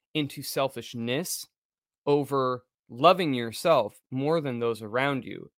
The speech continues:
And it's the idea of holding in that love for yourself rather than giving it out. Um, there's a great book called The Five Love Languages, and it talks about your love bank. The idea that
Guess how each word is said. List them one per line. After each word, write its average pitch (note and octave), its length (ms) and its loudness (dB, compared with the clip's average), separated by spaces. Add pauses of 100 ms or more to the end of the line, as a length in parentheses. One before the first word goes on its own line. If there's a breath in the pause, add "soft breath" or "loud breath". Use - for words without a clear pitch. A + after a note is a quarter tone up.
And B2+ 140 -2
it's - 140 -10
the C3+ 140 2
idea C#3 460 2
of C3+ 540 4 (680)
holding G3 580 6
in A#2 440 -6 (180)
that B2 320 2
love B2 540 2 (280)
for A3+ 300 4
yourself A#2+ 720 -2 (420)
rather D#3 460 6
than B2 260 -2
giving C3 380 -2
it A2+ 200 -6
out. - 360 2 (500)
Um, C3+ 280 4
there's B2+ 200 -2
a C3 60 -6
great C#3+ 360 -2
book D3 240 2
called C3+ 220 0
The B2 60 -4
Five C3+ 300 4
Love B2 200 2
Languages, A#2+ 640 -2
and B2 120 -8
it G#2 100 -10
talks D3 340 2
about B2+ 280 0
your A#2 140 -4
love A2+ 360 4
bank. - 360 -8 (720)
The C3 160 2
idea C#3 440 4
that C3 280 4